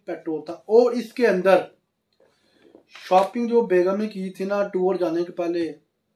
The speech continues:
वो तकरीबन गालिबन पच्चीस से तीस हज़ार या पचास हज़ार की शॉपिंग थी, वो भी पड़ी। नारायण में जो शॉपिंग की थी वो भी नहीं है इसके अंदर। बाकी और जो सज्जे खब्बे जो expense थे ना वो भी नहीं है।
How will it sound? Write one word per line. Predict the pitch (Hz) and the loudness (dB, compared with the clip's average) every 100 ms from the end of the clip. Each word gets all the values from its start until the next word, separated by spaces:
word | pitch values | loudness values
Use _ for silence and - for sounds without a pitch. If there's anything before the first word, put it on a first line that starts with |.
| _ _ | _ _
वो | 165 | -14
तकरीबन | 180 165 175 180 | -10 -4 0 0
गालिबन | 170 160 170 175 185 185 _ - | -2 -2 -2 0 -2 -6 _ -6
पच्चीस | 202 - 214 | -6 -6 -8
से | 190 | -8
तीस | - 196 185 | -10 -12 -4
हज़ार | 196 165 | -2 0
या | 175 | -2
पचास | 175 180 170 | -4 -6 -6
हज़ार | 165 156 | -6 -8
की | - - | -10 -12
शॉपिंग | 151 151 180 | -12 -8 -10
थी, | 190 185 _ _ _ _ _ - | -10 -16 _ _ _ _ _ -8
वो | 214 214 | -4 -2
भी | 214 | -2
पड़ी। | 185 190 190 | 0 0 0
नारायण | 185 185 190 196 208 | 0 2 4 2 0
में | 208 | -4
जो | 208 | -6
शॉपिंग | 190 185 190 196 | -4 -4 -6 -10
की | 196 | -10
थी | 196 | -6
वो | 190 | -4
भी | 196 208 | -4 -4
नहीं | 185 196 | -4 -4
है | 190 | -6
इसके | 185 190 | -6 -6
अंदर। | 180 180 175 - _ _ _ _ _ _ | -4 -4 -4 -12 _ _ _ _ _ _
बाकी | 196 196 220 208 | -4 -4 -4 -4
और | 190 196 | -2 -2
जो | 208 202 - | -4 -6 -10
सज्जे | 180 175 196 | -12 -10 -8
खब्बे | - 180 190 | -6 -4 -4
जो | 196 | -6
expense | - 180 180 180 | -4 -2 -2 -4
थे | |
ना | 190 185 | -4 -2
वो | 180 190 | -2 -2
भी | 196 | -4
नहीं | 190 175 196 190 | -6 -6 -4 -6
है। | 185 | -6